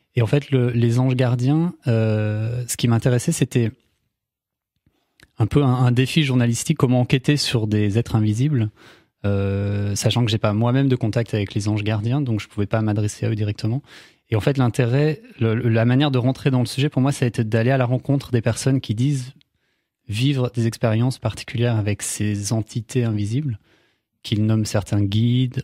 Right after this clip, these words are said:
euh, animaux de pouvoir. Il y a toutes sortes de manières de les, de les nommer, de les envisager. Assez rares sont les personnes que j'ai rencontrées qui les décrivent comme ce, l'iconographie classique nous a habitués à, à les voir.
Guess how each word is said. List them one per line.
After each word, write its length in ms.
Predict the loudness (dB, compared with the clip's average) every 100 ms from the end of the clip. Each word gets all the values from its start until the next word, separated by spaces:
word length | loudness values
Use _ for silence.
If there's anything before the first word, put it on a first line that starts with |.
| -8
euh, 360 | -6 -6 -6 -6
animaux 240 | -4 -4
de 60 | -6
pouvoir. 460 | -6 -2 0 2 0
Il 40 |
y 40 |
a 60 | -2
toutes 220 | -4 -10
sortes 200 | -2 -2
de 60 | 0
manières 240 | 0 0
de 160 | -2 -2
les, 280 | -4 -4 -4
de 120 | -2
les 120 | 0
nommer, 280 | 2 2 2
de 40 |
les 140 | 0 0
envisager. 500 | 0 0 0 -2 -4 _ -20 -20 _ _ _
Assez 340 | -2 0 0 2
rares 280 | 2 0
sont 140 | 0 -2
les 60 | 0
personnes 240 | 0 0
que 80 | 0
j'ai 80 | 0
rencontrées 480 | 0 -2 0 -2
qui 160 | -2 0
les 120 | 0
décrivent 460 | 2 0 -2 -4 -4 -2
comme 280 | 0 0
ce, 680 | -2 -6 -8 -8 -4 -2 -2 -6 -12 -20 _ _
l'iconographie 680 | -4 0 2 2 0 -2 -4
classique 360 | 0 0 0 0
nous 180 | 0 0
a 40 |
habitués 460 | -2 -6 -6 -2 -2
à, 280 | -2 -4
à 120 | -2 -2
les 100 | 0
voir. 360 | 0 -2 -6